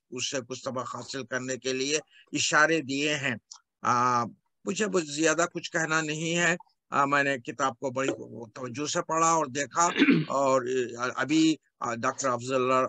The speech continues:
अफजल रहमान अफसर साहब ने अपने प्रेजेंटेशन में बहुत सारी बातें आपको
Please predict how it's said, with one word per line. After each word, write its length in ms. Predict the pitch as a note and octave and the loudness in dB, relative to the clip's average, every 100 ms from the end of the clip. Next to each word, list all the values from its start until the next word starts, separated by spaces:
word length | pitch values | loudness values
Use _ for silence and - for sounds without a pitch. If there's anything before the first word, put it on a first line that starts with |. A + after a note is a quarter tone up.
| B2+ | 2
अफजल 600 | B2+ B2+ D3 C#3+ D3 C#3+ | 0 0 0 0 0 0
रहमान 320 | D#3 D3 C#3+ | 0 -2 -2
अफसर 260 | C#3+ - | -4 -6
साहब 380 | C#3+ D#3+ D3+ D#3 D3 | -4 -2 0 -2 -2
ने 220 | D3+ D3 - _ - | -4 -4 -8 _ -16
अपने 220 | B2 D3+ | -8 -6
प्रेजेंटेशन 800 | C#3 C3+ C3 D3 D3+ D#3 - D#3 | -4 -6 -2 -2 0 -2 -2 -2
में 280 | D#3 D3+ C#3+ - _ - | -2 -2 -2 -6 _ -2
बहुत 280 | D3+ F3 | 0 2
सारी 300 | F#3 F3 D#3+ | 0 0 0
बातें 320 | D#3 C#3 C3+ D3+ | 2 2 0 -2
आपको 600 | C#3+ C3 - C#3 C3+ | -2 -2 -4 -4 -4